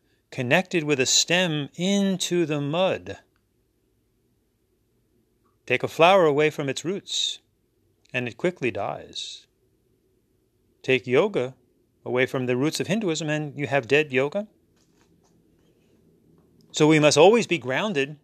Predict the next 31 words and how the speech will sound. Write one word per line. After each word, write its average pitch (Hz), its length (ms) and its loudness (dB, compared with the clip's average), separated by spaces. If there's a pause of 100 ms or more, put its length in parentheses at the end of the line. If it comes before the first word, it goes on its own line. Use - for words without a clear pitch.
(500)
in 196 220 -2
the 165 80 -2
mud, 175 420 2 (400)
in 160 140 -6
the 156 60 -2
earthiness, 170 720 -2 (640)
the 139 80 -8
foundation. 156 640 2 (920)
In 135 60 -12
the 131 80 -4
Hindu 147 180 2
Yoga 123 280 4
Dharma, 190 360 2
this 175 220 0
is 135 100 -4
also 175 320 4
symbolic 160 540 2
of 135 80 -4
Mahaganapati 139 1400 -2
and 147 120 -2
why 160 120 -2
he 160 120 -2
is 127 100 -2
always 185 420 0
first. 220 340 -8
He's 143 180 -6
created 160 440 0
off 143 160 2
of 120 140 -16
the 123 60 -4
mud 123 420 0